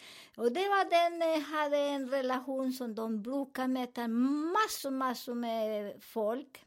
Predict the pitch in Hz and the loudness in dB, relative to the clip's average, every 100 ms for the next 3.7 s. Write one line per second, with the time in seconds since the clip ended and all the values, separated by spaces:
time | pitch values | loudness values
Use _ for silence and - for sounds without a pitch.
0 | _ 220 220 - 226 214 - 214 208 208 | _ -6 -6 -4 -6 -6 -8 -8 -6 -6
1 | 202 208 202 214 339 - _ - - - | -6 -6 -4 -4 -4 -8 _ -20 -20 -20
2 | - 226 320 370 339 320 320 320 320 - | -14 -2 2 2 2 2 8 6 6 4
3 | 320 302 302 381 440 381 | 6 6 4 2 0 -4